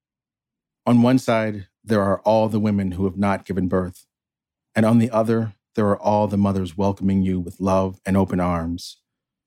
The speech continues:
And in the middle is a long, dark path that you and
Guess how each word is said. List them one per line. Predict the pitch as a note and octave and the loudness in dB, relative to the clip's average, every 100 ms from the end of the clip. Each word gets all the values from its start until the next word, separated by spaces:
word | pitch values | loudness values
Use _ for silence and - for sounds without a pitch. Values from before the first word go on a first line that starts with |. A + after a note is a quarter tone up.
| - | 0
And | A2 | 2
in | G#2+ | 4
the | |
middle | G2 G#2+ G2+ F2+ F2 - _ _ - | 2 2 0 -4 -10 -18 _ _ -6
is | F#2+ | -4
a | |
long, | F2+ F#2+ G#2 G2+ G2+ F#2+ | 0 2 2 2 0 -4
dark | F2+ F#2 F#2 | -2 -2 -2
path | - F2+ E2 D2+ - _ _ _ - | -6 -4 -4 -6 -12 _ _ _ -6
that | F#2+ E2 | -4 -2
you | G2+ A2 A2+ A2+ A#2 _ _ - | 0 2 2 0 -6 _ _ -6
and | F2 | -6